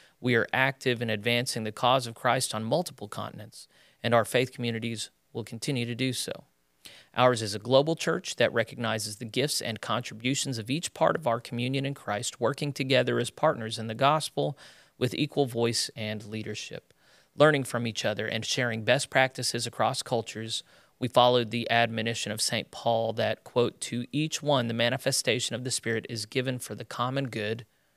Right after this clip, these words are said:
end quote, "that together we are the body of Christ, sharing in," quote, "an equal concern for one another." That's First Corinthians twelve.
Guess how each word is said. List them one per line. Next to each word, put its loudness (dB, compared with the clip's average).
end -6
quote, -2
"that 2
together 4
we -2
are 0
the -8
body -4
of -14
Christ, 0
sharing 4
in," -2
quote, 0
"an -4
equal -4
concern -6
for -4
one -2
another." -8
That's -8
First -4
Corinthians -8
twelve. -8